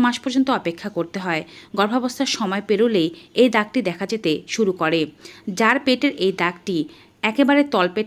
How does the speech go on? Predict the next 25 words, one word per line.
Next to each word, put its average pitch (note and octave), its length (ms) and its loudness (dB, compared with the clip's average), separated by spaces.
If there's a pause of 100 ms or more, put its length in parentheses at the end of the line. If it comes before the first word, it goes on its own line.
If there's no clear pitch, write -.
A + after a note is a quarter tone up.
থেকে C4 160 0 (120)
নাভি F3+ 300 -2
পার F3 140 0 (100)
করে G#3 200 2 (420)
উপরের C#4+ 360 4
পেট A#3+ 140 4 (100)
পর্যন্ত B3 280 2 (140)
উঠে G#3 260 -4
গিয়েছে A#3 320 0 (340)
সরাসরি A3+ 460 0 (100)
সোজা F#3+ 300 -2
হয়ে, D#3+ 180 2 (300)
কোনো C4+ 260 6
প্রকারের C#4 360 2 (180)
আঁকাবাঁকা G#3 480 0
হয়নি, E3+ 300 0 (400)
তাদের C4 260 2 (100)
ছেলে C#4 220 2
বাচ্চা C#4+ 260 2
হওয়ার C#4+ 340 0
সম্ভাবনা A3+ 520 0 (400)
সবচাইতে G3+ 540 0
বেশি। F#3 260 -2 (400)
কিন্তু C#4 240 8 (100)
যদি D4 140 4